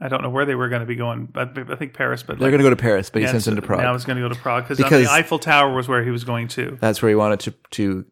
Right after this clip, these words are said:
Speaker 2: to, uh, yes, make his
Speaker 1: Unfortunately, the Eiffel Tower was destroyed in every other action movie ever.
Speaker 2: <laughs> But he, yes, but we, they,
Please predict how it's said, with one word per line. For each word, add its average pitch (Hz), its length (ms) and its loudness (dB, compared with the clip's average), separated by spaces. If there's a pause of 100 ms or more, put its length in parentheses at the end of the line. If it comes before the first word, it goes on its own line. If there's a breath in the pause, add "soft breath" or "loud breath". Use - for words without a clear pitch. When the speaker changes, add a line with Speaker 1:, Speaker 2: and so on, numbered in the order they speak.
Speaker 2:
to, 98 340 -2
uh, 92 220 -4 (440)
yes, 95 320 -6
make 208 140 2
his 107 80 -2 (100)
Speaker 1:
Unfortunately, 165 440 -4
the 135 60 2
Eiffel 135 200 -4
Tower 131 260 0
was 123 180 -6
destroyed 123 460 -4
in 120 140 -8
every 123 200 -6
other 113 200 -6
action 120 300 -10
movie 113 260 -10
ever. 143 960 2
Speaker 2:
<laughs> - 500 -16
But 139 120 6
he, 139 120 8
yes, 120 220 6
but 131 180 2
we, 123 220 4
they, 120 200 4